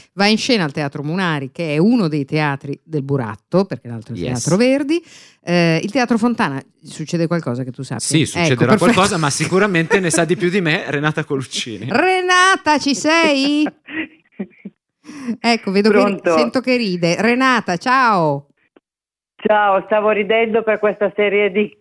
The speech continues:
Speaker 3: mm, confusioni sul festival.
Speaker 1: Ti, ti sono piaciuta?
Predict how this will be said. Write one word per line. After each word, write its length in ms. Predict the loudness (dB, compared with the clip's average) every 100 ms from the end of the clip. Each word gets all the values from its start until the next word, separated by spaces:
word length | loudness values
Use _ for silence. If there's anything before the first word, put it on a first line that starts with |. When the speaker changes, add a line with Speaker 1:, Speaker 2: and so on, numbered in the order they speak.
| -10
Speaker 3:
mm, 160 | -10 -2
confusioni 960 | 0 0 2 0 2 2 2 0 -4 -2
sul 200 | -4 0
festival. 680 | 2 2 0 0 2 2 2
Speaker 1:
Ti, 60 | 0
ti 80 |
sono 320 | 0 0 0 0
piaciuta? 840 | 0 0 0 -2 0 0 0